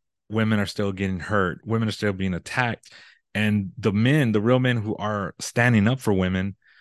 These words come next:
who are standing up to protect women, uh,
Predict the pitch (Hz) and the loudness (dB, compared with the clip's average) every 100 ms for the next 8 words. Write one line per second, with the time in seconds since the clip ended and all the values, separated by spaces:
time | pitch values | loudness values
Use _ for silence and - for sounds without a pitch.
0 | _ _ - 110 98 - - 120 120 117 | _ _ -4 0 0 -2 -2 0 2 0
1 | 120 - 95 - 120 - 107 98 95 92 | -4 -8 -14 -6 -6 -2 0 2 2 0
2 | 90 - _ 107 101 95 | -2 -6 _ -6 -4 -4